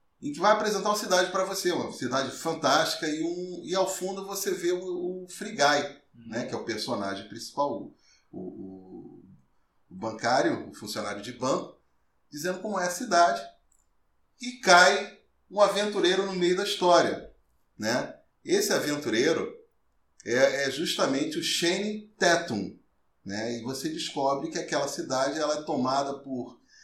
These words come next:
Speaker 1: desde naves espaciais, aviões, jatos, tanques. E você começa a notar que tem algo diferente nas pessoas que entram naquela cidade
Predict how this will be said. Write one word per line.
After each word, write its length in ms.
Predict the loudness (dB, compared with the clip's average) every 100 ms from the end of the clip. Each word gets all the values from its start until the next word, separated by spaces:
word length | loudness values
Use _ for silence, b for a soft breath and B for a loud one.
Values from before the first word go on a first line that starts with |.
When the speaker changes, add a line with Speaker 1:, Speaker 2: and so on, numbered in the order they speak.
| b b b
Speaker 1:
desde 400 | 2 4 6 4
naves 320 | 2 0 -2 -4
espaciais, 920 | -4 -4 -4 -2 4 6 8 6 2
aviões, 840 | -2 -4 -4 0 4 4 4 2 0
jatos, 760 | 2 4 4 2 -2 -8 0
tanques. 920 | 8 10 10 8 6 2 -6 -8 -12 _ b b b b _ _ -14
E 580 | -8 -6 -6 -8 -10 _ _ _
você 280 | -8 -6 -4
começa 360 | -2 -2 -2
a 40 | -2
notar 300 | -2 -2 -6
que 100 | -8
tem 220 | -8 2
algo 320 | 6 6 4
diferente 600 | -4 -4 0 2 0 0
nas 160 | -4 -2
pessoas 480 | -2 -2 -2 -4 -4
que 180 | 0
entram 300 | 2 2 2
naquela 300 | 0 0 -2
cidade 640 | 0 0 2 4 4 0